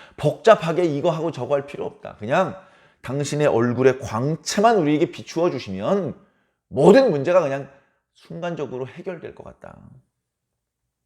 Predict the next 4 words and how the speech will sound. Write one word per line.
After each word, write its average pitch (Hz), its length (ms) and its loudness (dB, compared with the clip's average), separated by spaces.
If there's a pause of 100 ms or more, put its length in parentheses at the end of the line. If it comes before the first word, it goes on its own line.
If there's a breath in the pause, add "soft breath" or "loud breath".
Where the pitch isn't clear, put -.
(600)
그렇게, 175 460 0 (1200)
예, 67 160 -16 (600)
주님의 139 640 -4
도와주심을 110 720 -2